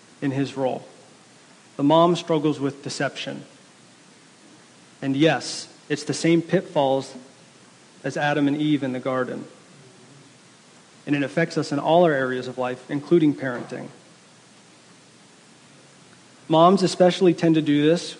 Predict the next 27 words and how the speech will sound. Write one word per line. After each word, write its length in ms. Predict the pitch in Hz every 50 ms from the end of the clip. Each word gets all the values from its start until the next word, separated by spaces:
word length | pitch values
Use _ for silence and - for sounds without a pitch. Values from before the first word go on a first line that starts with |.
| -
with 140 | - 151 151
their 100 | 160 151
kids, 500 | 151 - 151 147 147 156 160 - - - - -
probably 480 | - 143 135 143 147 135 147 147 143 143 143 - - - - - - -
more 160 | 156 147 143
often 260 | 139 143 143 - 165
than 140 | 151 143 143
not 180 | 143 139 139 -
their 140 | - 143 131
sons. 580 | - - 156 139 135 135 139 160 175 - - - - - - - - - _ _ - - _ _ - - _ _ - _ _ -
Why? 440 | 147 151 160 165 151 131 123 - - - - - - - - _ _ - _ _ _ _ _ _ _ _ - - - -
Because 760 | - 156 160 - - 202 214 202 170 160 165 175 196 196 - - - - - - - - - - -
Moms 400 | 151 156 165 175 180 185 180 -
weren't 480 | - - 170 170 165 170 165 - - -
meant 360 | 165 170 175 185 190 - -
to 120 | - -
raise 680 | 160 147 156 165 180 180 175 170 170 160 - - - -
men 480 | 151 151 151 147 147 147 160 165 160 - - - - -
on 180 | - 151 147 151
their 140 | 151 156
own. 360 | 165 180 180 165 147 127 117 110 - - - - - - - - - - - - - - - - - - _ -
Moms 360 | - 147 156 160 165 170 170 147
were 140 | 156 160
designed 480 | 156 143 147 135 165 156 156 160 160 165
to 80 | 160 147
be 160 | 143 156 156
nurturers. 800 | 165 170 180 190 190 - 175 160 135 120 123 123 - - -